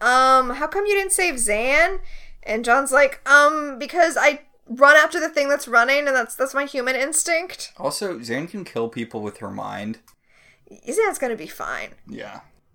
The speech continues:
Speaker 1: Emily tells John that the creature will take Zan to his killing grounds and eat her there.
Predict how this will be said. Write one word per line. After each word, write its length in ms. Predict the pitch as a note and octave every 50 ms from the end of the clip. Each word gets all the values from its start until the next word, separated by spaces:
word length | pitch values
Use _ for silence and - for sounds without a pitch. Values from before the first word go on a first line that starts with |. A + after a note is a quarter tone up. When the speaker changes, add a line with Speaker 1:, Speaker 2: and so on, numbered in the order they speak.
| _ _ _ _ _ - - - - - _ _ _ _ _ _ _ _ _ _ _ _ _ _ - _ _ - A#3 - -
Speaker 1:
Emily 460 | D4+ F4 G4 G4 G4+ F#4+ E4+ E4 E4
tells 340 | E4 - D4+ D#4 C#4 C#4 -
John 380 | - B3 A#3+ A#3+ A#3+ A#3+ A#3 A3+
that 260 | A3+ G#3+ G3 - - _ _ _ _ _ _ _ _ _ _ _ _ _ _ _ _
the 160 | G#3+ B3 B3
creature 760 | A#3+ A#3+ - - E4 D4+ C4+ - - - - D4+ C4 A#3+ A#3 A#3
will 240 | G#3+ F#3+ A3 A3 G#3
take 600 | G#3+ - - - C#4+ B3+ C4+ C4 - - - - - - - - - - -
Zan 420 | G#3+ A3 G#3 A#3+ B3 B3 A#3+ A#3+ B3
to 120 | B3 A#3+
his 180 | D4 C4+ A3 -
killing 400 | - - - D#4 D4 C4 A3+ A3
grounds 640 | G#3+ A3+ A#3 A3+ A3 A3 G#3+ G#3+ G#3 G#3 G#3 G3+ -
and 200 | - G3+ G#3+ -
eat 180 | - A#3+ A3 A3
her 160 | - B3 G#3+
there. 560 | F3 G3 F#3+ F3+ C#3 B2+ C#3 G3 C4+ - _